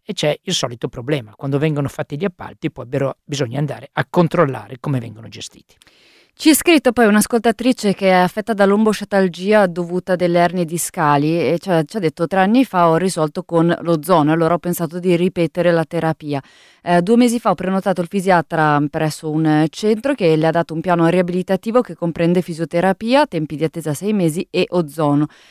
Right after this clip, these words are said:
Speaker 2: Lei è andata per prenotare l'ozono al Trivulzio e lì le hanno detto che il piano riabilitativo deve essere fatto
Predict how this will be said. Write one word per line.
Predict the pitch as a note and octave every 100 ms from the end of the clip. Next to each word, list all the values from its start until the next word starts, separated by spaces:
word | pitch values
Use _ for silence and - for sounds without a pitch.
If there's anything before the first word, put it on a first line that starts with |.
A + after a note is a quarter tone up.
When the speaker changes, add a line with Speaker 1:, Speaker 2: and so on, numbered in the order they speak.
| _
Speaker 2:
Lei | - C#4
è |
andata | F3+ F#3 F3
per | F3+
prenotare | D#3 F#3 F#3+ F#3+ E3
l'ozono | F3 F3 F#3 E3+
al | E3
Trivulzio | A#3 C4 A3+ G#3 F#3+ C4+
e | - A#3+
lì | D3+
le | E3+
hanno | G#3 A#3
detto | C#3 E3+
che | F3+
il | F#3
piano | G3+ E3 E3
riabilitativo | G3+ G#3 A3+ C4 D4 - C#3 D#3
deve | F#3 D3+
essere | - F#3+
fatto | G3 C3+ C3+ D#3